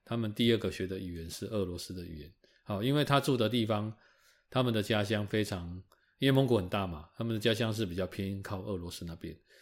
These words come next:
所以变成俄罗斯是第二语言。那第三语言是那个英文，好，所以他英文也蛮不错的。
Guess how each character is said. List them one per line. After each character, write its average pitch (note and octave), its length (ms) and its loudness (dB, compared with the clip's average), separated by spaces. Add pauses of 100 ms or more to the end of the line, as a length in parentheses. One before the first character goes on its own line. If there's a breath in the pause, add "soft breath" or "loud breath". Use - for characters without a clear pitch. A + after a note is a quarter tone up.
(140 soft breath)
所 - 160 0
以 A2+ 140 6
变 A#2+ 280 2
成 G2+ 200 0
俄 A#2 140 2
罗 G2+ 120 2
斯 G2 160 -4
是 G2 100 -4
第 F#2+ 280 -4
二 F2 40 -4
语 D#2+ 180 -10
言。 C#2+ 100 -14 (560 soft breath)
那 A2+ 280 0 (200)
第 D3+ 120 4
三 B2+ 240 4
语 G#2 140 0
言 F2+ 160 -4
是 G2 760 -2 (600)
那 G#2+ 100 -2
个 F#2+ 240 -2
英 A#2 180 0
文， F2 180 0 (280)
好， F2 180 -10
所 A2+ 160 -2
以 - 20 -2
他 G#2 140 -2
英 G#2 200 -2
文 F2 100 -6
也 D#2 60 -10
蛮 E2 180 -10
不 F2 80 -10
错 E2+ 240 -8
的。 - 160 -18